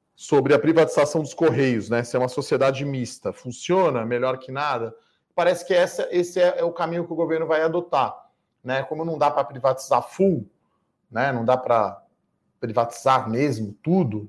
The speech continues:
vende um pedaço, né? Então, o B N D E S vendeu participação na Petrobras, na Eletrobras, né? Essa oferta de ações vai reduzir a participação do governo na Eletrobras pra, acho que quarenta e poucos por cento.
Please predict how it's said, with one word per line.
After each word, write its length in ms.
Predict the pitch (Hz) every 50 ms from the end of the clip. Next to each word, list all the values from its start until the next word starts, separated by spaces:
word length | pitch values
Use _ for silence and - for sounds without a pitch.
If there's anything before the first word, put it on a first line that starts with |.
| - _ _
vende 540 | 135 127 139 175 175 180 190 190 165 143 180
um 80 | 175
pedaço, 580 | 175 196 190 170 165 143 135 131 131 - - 123
né? 160 | 120 120 120
Então, 300 | 117 - - 139 151 151
o 20 |
B 120 | 139 143 147
N 100 | 147 147
D 80 | 139
E 160 | 135 131 127 127
S 200 | 127 - - 117
vendeu 480 | 131 147 147 135 135 151 170 170 170
participação 600 | 165 147 131 123 - - - 123 123 - - 123
na 100 | 123 123
Petrobras, 880 | - - 120 120 - - 127 135 139 139 147 156 156 160 160 160 - - _ _ _ _ _ _ _ _ _ _
na 220 | 127 123 127 135
Eletrobras, 800 | 135 135 135 135 - - 139 127 127 127 123 123 120 113 110 - -
né? 180 | 123 123 120
Essa 200 | 117 - - 127
oferta 400 | 117 - - 127 123 127 - 127
de 100 | 117 120
ações 440 | 123 117 - - - 117 117 110 110
vai 100 | 120 117
reduzir 580 | 123 135 131 123 120 107 - 113 139 165 165 147
a 60 | 127
participação 800 | 127 123 120 120 - - - 113 107 - - 127 123 120 110 - _ _ _ _ _ _ _
do 140 | 120 123
governo 340 | 117 120 107 117 123 117 117 117
na 40 |
Eletrobras 640 | 113 113 113 113 - 113 110 101 113 113 110 110 107 -
pra, 440 | - - 113 107 104 101 98 - -
acho 180 | - - - -
que 80 | _
quarenta 440 | _ _ - 101 98 120 123 - -
e 20 | 110
poucos 360 | - - 120 113 - - -
por 160 | _ - 104
cento. 420 | - - - 135 143 156 160 -